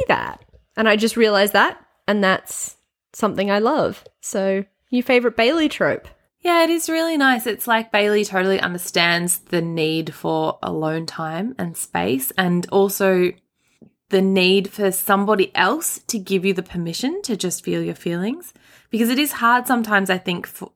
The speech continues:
Speaker 2: to, like, self-regulate your own needs like that and give yourself permission. But if someone, especially,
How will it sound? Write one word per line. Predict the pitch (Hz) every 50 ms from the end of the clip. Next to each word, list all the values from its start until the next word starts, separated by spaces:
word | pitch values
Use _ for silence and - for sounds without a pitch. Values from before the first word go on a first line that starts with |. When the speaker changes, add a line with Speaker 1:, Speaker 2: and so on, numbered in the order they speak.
| -
Speaker 2:
to, | - - 190 180 180 175 - - - - -
like, | - 170 165 160 - - - _ _ _ _ _ _ _ _ _ _ _ _ - _ _ _ _ _ _ _ _
self-regulate | - - - - - 190 180 180 180 - - - - 180 175 170 165 170 - 190 180 180 180 - -
your | 180 170 170 170
own | 170 170 175 170 165
needs | 160 160 156 180 214 - -
like | 294 294 294 -
that | - 339 359 359 - -
and | - 214 202 185
give | - 190 170
yourself | 180 180 175 - - - 165 170 - -
permission. | - - 226 220 233 226 - 311 320 311
But | 285 220 208
if | 220 -
someone, | - - 226 214 214 214 220 220 220 -
especially, | - - - - 302 311 - - 330 302 285 269 - - _